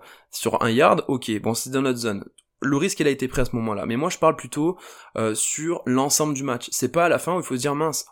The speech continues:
on se réveille, Tua, il a le potentiel pour changer le match. » On l'a vu sur certains jeux, il avait le potentiel. Sur certains jeux, il nous a mis en confiance, il nous a redonné un petit peu d'espoir. Il en est capable,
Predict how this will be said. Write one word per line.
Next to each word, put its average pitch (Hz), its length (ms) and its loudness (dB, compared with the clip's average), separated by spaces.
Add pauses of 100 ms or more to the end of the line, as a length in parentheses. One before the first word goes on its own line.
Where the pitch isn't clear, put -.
on 151 100 -2
se 147 100 -2
réveille, 147 420 0 (220)
Tua, 156 460 6
il 131 80 0
a 131 60 0
le 127 40 -4
potentiel 139 540 -2
pour 147 260 -8
changer 117 280 -2
le 113 40 0
match. » 160 280 0 (180)
On 147 120 2
l'a 180 120 8
vu 165 380 -4
sur - 240 -6
certains 165 320 -2
jeux, 156 380 -4
il 135 120 0
avait 135 240 0
le 131 80 -6
potentiel. 98 460 -4
Sur 123 120 -4
certains 165 380 -2
jeux, 156 260 0 (560)
il 143 80 4
nous 147 160 4
a 147 60 8
mis 151 120 2
en 143 100 -2
confiance, 135 420 -2
il 143 60 -2
nous 123 120 0
a 123 40 4
redonné 143 340 0
un 139 100 -2
petit - 140 -8
peu 131 140 -6
d'espoir. 113 420 -6 (320)
Il 156 160 0
en 170 140 4
est 165 100 0
capable, 160 560 0